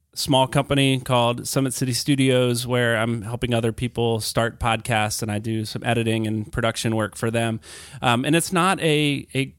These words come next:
Christian business. I'm not helping Christian content creators, but here's the thing, man. Um, one of the thi-, one of the reasons I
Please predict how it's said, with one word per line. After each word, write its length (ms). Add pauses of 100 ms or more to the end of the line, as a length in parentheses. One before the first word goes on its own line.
Christian 580
business. 640
I'm 100
not 200
helping 360
Christian 520
content 480
creators, 480
but 160
here's 240
the 120
thing, 320
man. 320 (120)
Um, 300
one 260
of 80
the 100
thi-, 240
one 180
of 60
the 100
reasons 320
I 260